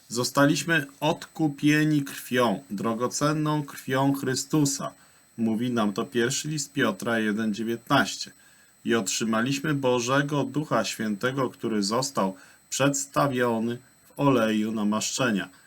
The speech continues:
Choć ten szczegół, ta cecha nie została nam przedstawiona w rozważanym fragmencie.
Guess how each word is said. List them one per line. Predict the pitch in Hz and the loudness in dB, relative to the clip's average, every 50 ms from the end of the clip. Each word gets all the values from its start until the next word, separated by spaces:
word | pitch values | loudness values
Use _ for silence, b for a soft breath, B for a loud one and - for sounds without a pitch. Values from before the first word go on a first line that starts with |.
| B B | B B
Choć | - - - 156 185 - - - | -8 0 2 2 2 2 0 -2
ten | - 143 147 151 143 139 | 0 2 2 4 2 2
szczegół, | 139 - - - - 135 139 139 160 165 175 180 b b b b b - | 0 -2 -2 0 0 2 2 0 0 -2 -4 -4 b b b b b -2
ta | 123 117 117 | 2 2 2
cecha | 117 - - 120 117 120 - - 131 131 131 B B B B B - | 2 2 2 2 2 2 2 0 -2 -2 -4 B B B B B 0
nie | 143 147 147 | 2 4 4
została | 147 151 147 - - 160 147 131 120 117 113 | 2 0 -2 0 0 2 4 4 4 4 4
nam | 107 104 104 104 | 2 2 0 0
przedstawiona | 101 - - 104 - - - 110 101 98 110 110 107 107 107 107 | -2 -4 -4 -4 -4 -2 0 0 2 2 2 0 0 0 0 -2
w | 101 98 | -2 -2
rozważanym | 104 104 101 95 95 98 98 95 98 98 98 98 98 101 98 | -2 -4 -2 -2 0 0 -2 0 0 0 0 0 0 -2 -2
fragmencie. | - 107 104 98 98 113 117 101 95 - - - | -4 -4 -2 -2 0 0 0 0 0 -2 -6 -12